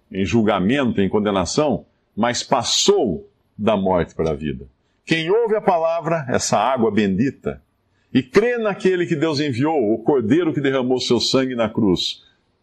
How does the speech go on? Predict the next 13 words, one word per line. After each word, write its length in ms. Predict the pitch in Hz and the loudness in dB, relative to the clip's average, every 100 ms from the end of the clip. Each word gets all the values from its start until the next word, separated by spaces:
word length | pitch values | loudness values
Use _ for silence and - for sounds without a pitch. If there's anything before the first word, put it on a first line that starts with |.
| - | 2
tem 400 | 202 220 220 214 | 2 2 -4 -2
a 120 | 147 | 0
vida 220 | 131 131 | 0 2
eterna, 580 | 120 120 107 90 78 76 _ _ - | 0 2 2 2 -2 -6 _ _ -4
não 360 | 101 131 147 | 0 0 -2
entrará 360 | 139 131 123 117 | -2 0 0 0
em 60 | |
condenação 680 | 110 110 101 92 - 82 65 - _ _ _ _ | 0 0 0 -2 0 -2 -2 -12 _ _ _ _
ou 160 | 90 90 | -2 0
em 100 | 92 | 0
juízo, 520 | 82 95 82 69 - _ _ - | 0 0 0 -4 -14 _ _ -6
mas 180 | 90 90 | -6 -4
passou 640 | - 90 - 110 104 107 | -2 -2 -2 -2 -2 -8